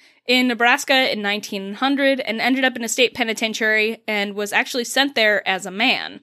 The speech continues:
And then we have a quote from Bogue again. "A few months later, a cellmate who had become suspicious of Martin's physiology whispered his doubts to a guard. Authorities examined Martin and declared him a female, but were never quite convinced. Upset by Martin's ambiguity,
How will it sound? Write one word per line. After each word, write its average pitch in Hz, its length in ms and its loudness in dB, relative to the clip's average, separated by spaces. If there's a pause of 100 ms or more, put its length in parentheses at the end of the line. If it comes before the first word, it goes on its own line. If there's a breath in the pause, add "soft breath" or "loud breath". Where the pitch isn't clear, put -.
(160 soft breath)
And 233 140 -4
then 240 120 0
we 233 80 2
have 226 120 0
a 226 40 -8
quote 277 240 2
from 247 200 0
Bogue 254 320 2
again. 202 460 -2 (420 loud breath)
"A 233 60 0
few 277 180 -6
months 311 260 0
later, 294 580 4
a 240 60 -2
cellmate 311 520 2
who 262 100 0
had 226 140 2
become 214 280 -2
suspicious 277 600 -2
of 233 120 -4
Martin's 214 400 -6
physiology 208 640 0
whispered 226 460 0
his 233 200 -4
doubts 180 340 -2
to 180 160 -4
a 175 60 -6
guard. 175 420 -6 (120 loud breath)
Authorities 294 520 2
examined 254 500 0
Martin 302 420 0
and 233 140 -4
declared 240 380 0
him 277 160 2
a 262 40 -2
female, 202 540 -4
but 233 140 -4
were 226 80 -2
never 240 280 2
quite 220 300 -2
convinced. - 680 -8 (340 loud breath)
Upset 349 340 0
by 330 80 2
Martin's 277 400 2
ambiguity, 254 720 0